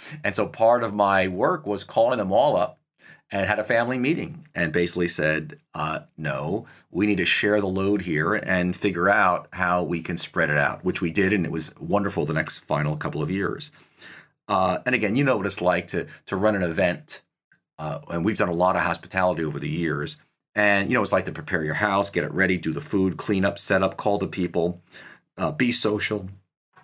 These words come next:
and you don't wanna overburden anybody. Um,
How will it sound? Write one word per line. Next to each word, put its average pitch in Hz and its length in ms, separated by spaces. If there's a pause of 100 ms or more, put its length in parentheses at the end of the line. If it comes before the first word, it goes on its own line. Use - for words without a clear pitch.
(300)
and 139 80
you 139 60
don't 151 100
wanna 131 160
overburden 113 480
anybody. 76 480 (640)
Um, 90 480